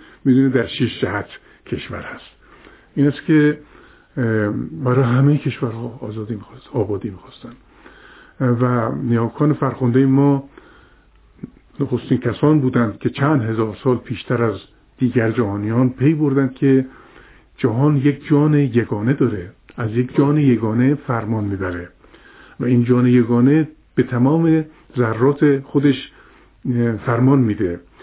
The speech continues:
و باری هر ذره‌ای از این، ام، جان جهان اگر آسیب ببینه، در کل جان کلی جهان آسیب می‌بینه. بنابراین، اه، آزار رسوندن به یک مور رو روا نمی‌دونستن. شما این در،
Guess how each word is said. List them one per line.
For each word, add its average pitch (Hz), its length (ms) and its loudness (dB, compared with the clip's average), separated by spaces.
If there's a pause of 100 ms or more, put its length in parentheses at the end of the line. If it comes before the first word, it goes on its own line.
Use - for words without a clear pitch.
(280)
و 120 280 0
باری 139 440 2
هر 156 260 -2
ذره‌ای 143 640 0
از 113 180 -6
این، 113 240 0 (500)
ام، 110 640 -2 (100)
جان 120 300 2
جهان 127 460 2 (260)
اگر 113 240 0
آسیب 110 460 -4
ببینه، 127 360 2
در 135 220 -2
کل 143 320 0
جان 156 440 0 (200)
کلی 135 380 2
جهان 135 340 2
آسیب 120 360 -4
می‌بینه. 95 380 -6 (560)
بنابراین، 127 640 2 (500)
اه، 113 420 2 (300)
آزار 123 340 2
رسوندن 131 460 0
به 135 60 2
یک 127 180 4
مور 139 280 4
رو 135 220 2
روا 120 480 0 (240)
نمی‌دونستن. 113 800 0
شما 127 240 0
این 147 180 2
در، 123 260 -2